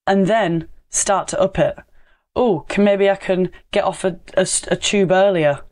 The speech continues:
a tube stop earlier and walk an extra ten minutes that day. Maybe I always take the stairs.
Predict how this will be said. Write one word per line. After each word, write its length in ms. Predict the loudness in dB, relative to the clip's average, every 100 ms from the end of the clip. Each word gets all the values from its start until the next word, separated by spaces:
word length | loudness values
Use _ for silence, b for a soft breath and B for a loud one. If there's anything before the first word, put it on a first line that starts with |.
| _ _ _
a 80 | -8
tube 240 | -2 -2
stop 240 | 0 -4 0
earlier 320 | 2 4 2
and 200 | 2 2
walk 360 | 2 2 0 -2
an 60 |
extra 260 | -2 -2 -4
ten 220 | 0 2
minutes 260 | 2 0 -2
that 200 | -4 0
day. 260 | 0 0 -6 B B B _
Maybe 260 | 0 2 4
I 140 | 2
always 440 | 2 2 2 2 0
take 180 | -2 -2
the 60 |
stairs. 500 | 0 2 2 0 -4